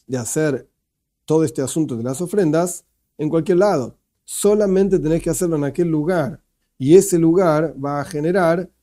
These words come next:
capara, expiación completa para cada uno. Y como todas las cosas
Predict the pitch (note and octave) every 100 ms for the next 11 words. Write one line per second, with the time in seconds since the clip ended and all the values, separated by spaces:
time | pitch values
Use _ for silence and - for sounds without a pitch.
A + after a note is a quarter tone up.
0 | _ G#3 - F3+ C3 G#2+ - D3 C#3 -
1 | D3 C#3+ - F#3 G3 F#3 D#3+ C3+ E3+ E3
2 | E3 C3 B2 C#3+ C3 F3 F3 C3 G#2 -
3 | _ _ _ _ _ _ _ _ _ _
4 | _ _ _ _ _ _ _ _ _ _
5 | _ _ _ _ _ _ _ _ _ _
6 | _ _ _ F#3+ F3+ F#3 F#3 A#3 F#3+ A3
7 | G3+ D3 B2 - -